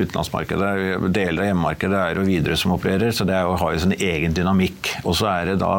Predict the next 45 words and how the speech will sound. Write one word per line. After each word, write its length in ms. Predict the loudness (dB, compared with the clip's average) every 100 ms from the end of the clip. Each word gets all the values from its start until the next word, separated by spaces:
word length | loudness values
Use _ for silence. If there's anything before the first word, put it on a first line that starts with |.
| 2
noen 240 | 2 4
hovedruter, 720 | 4 2 0 2 0 2 0 0
eh, 560 | -2 -2 -2 -2 -2 0
i 80 | 0
Norge 320 | 2 0 0
som 80 | 0 -2
er, 240 | -2 -2
eh, 320 | -2 -2 -2
som, 240 | -2 -2 -2
hvor, 240 | -2 0 0 0
hvor 240 | -2 0
det 240 | 0 0
flys 400 | -2 0 0 0 2
mye. 260 | 0 0 -2 -6 -8 -6 -4 -4 -2 0
Og 80 | 2
det 80 |
er, 100 | 0 0 -2
det 280 | 0 0 2 0
er, 240 | 0 0
der 240 | 0 0
har 160 | 0 0
det 80 | 0
vært, 280 | -2 -2 -2
eh, 60 | -2
stor 320 | 0 0 0
konkurranse, 540 | 0 0 0 0 -2 -2
for 120 | -2
det 80 | -2
er 80 |
viktig 300 | -4 -6 -6 -4
for 120 | -2
flyselskapene. 640 | -2 -4 -4 -6 -4 -2 0
Men 160 | 2
de 100 | 2
kommer 300 | 0 -2 0
med, 160 | 0 0
som 160 | 0 0
du 80 | 0
sier, 240 | 0 -2
eh, 520 | 0 -2 -2 -2 0
her, 240 | 0 0 0
eh, 480 | 0 0 -2 0
med 280 | 0 0 -2 -2
forskjellig 340 | -2 -2 -2
bagasje. 440 | -2 -4 -4 -4